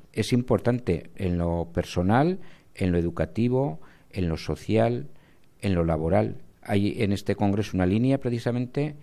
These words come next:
que vamos a trabajar todo lo que tiene que ver con lo laboral o con lo social o con el ámbito de la salud. Por eso estas cuatro líneas son tan importantes en nuestro congreso y le hemos puesto el apellido inteligencia emocional y bienestar,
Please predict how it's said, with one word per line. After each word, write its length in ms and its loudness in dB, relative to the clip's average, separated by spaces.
que 80 -2
vamos 180 0
a 60 -4
trabajar 560 0
todo 360 6
lo 140 2
que 120 0
tiene 540 0
que 140 -2
ver 200 0
con 200 2
lo 80 2
laboral 500 0
o 140 -2
con 160 2
lo 80 0
social 540 -2
o 80 -2
con 120 -4
el 120 0
ámbito 480 0
de 80 0
la 120 0
salud. 360 -4
Por 120 0
eso 120 -2
estas 240 -2
cuatro 340 2
líneas 540 2
son 240 0
tan 100 4
importantes 480 0
en 60 2
nuestro 260 -2
congreso 480 -2
y 160 2
le 120 4
hemos 240 2
puesto 320 0
el 60 4
apellido 520 0
inteligencia 580 -2
emocional 560 -2
y 160 0
bienestar, 800 0